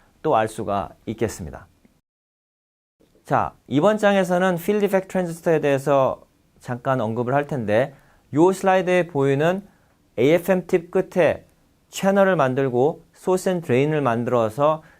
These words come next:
실제로 아래에 있는 전하 혹은 강연 분국을 이미징할 수 있게 한 스캐닝 리지스티브 프로브 마이크로스코피는 이천사 년에 현재는 경북대 교수로 계신 박홍식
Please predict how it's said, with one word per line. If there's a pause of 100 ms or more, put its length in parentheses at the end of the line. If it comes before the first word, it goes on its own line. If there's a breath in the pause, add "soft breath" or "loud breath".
(100)
실제로
아래에
있는
전하 (160)
혹은
강연
분국을 (380 loud breath)
이미징할
수
있게
한
스캐닝
리지스티브
프로브
마이크로스코피는 (360 soft breath)
이천사
년에 (480)
현재는
경북대
교수로
계신
박홍식